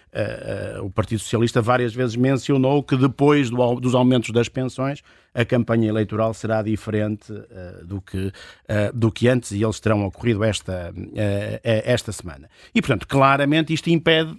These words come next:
a, a existência de reformas, porque a principal, eh, reforma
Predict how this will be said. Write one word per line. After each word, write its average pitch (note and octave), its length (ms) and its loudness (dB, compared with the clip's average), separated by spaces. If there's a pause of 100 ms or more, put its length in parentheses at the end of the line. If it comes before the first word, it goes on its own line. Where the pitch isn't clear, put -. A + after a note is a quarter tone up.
(120)
a, D3 200 0
a D3 40 4
existência C#3+ 480 2
de A#2 120 0
reformas, D#3 960 2
porque E3 280 -2
a D#3+ 60 0
principal, D#3+ 800 -2
eh, E3 360 -14
reforma D3+ 460 2